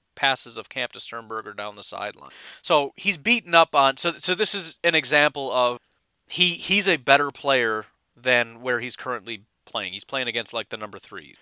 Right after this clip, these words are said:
They need to bump him up a little bit and see what he can do. 'Cause, uh, presumably this is a situation where you put him against Bakhtiari, Bakhtiari just throws him on his head. He's, like, two hundred and thirty-five pounds or something.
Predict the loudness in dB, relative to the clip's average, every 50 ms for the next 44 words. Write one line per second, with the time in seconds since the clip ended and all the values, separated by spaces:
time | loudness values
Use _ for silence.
0 | _ _ _ _ 2 2 4 4 2 0 0 -2 -2 -2 -2 -4 -8 -8 -6 -6
1 | -6 -6 -8 -12 -12 -12 -12 -12 -10 -8 -8 -8 -8 -8 -10 -12 -14 -14 -14 -16
2 | -16 -16 -16 -16 -16 -14 -14 -14 -14 -14 -12 -6 -2 0 0 0 0 -2 -2 0
3 | 0 0 0 -2 -2 -2 -2 -2 -2 -2 -4 -4 -6 -8 -6 -6 -6 -8 -10 -12
4 | -10 -10 -8 -8 -6 -4 -6 -6 -4 -2 -2 -2 -2 -2 -2 -2 -2 -2 -2 -2
5 | -2 -4 -4 -4 -4 -4 -4 -4 -4 -6 -8 -10 -10 -10 -10 -10 -10 -12 -14 -14
6 | -10 -10 -8 -6 -6 -8 -8 -10 -12 -10 -10 -10 -12 -14 -16 -16 -14 -14 -14 -16
7 | -18 _ -16 -14 -14 -14 -14 -12 -12 -12 -12 -10 -10 -8 -8 -8 -8 -12 -16 -16
8 | -16 -16 -16 -16 _ -20 -20